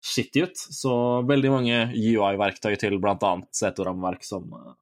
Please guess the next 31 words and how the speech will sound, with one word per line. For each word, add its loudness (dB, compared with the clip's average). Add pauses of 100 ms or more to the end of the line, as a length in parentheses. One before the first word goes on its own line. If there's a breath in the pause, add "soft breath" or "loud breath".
(400)
som -6
bare 4
s-, -6
ser 2
bra 4
ut, -6
og -10
så 0
er 2
det -2
digg 2
å 2
bruke. 2
Ofte -8
så 0
er -2
det -2
digg 0
å 0
bare 0 (360 soft breath)
klikke 0
seg 2
rundt -2
enn 2
å 2
måtte, 0
eh, 2 (160)
skrive 0
alt -4
hele -2
tiden. -2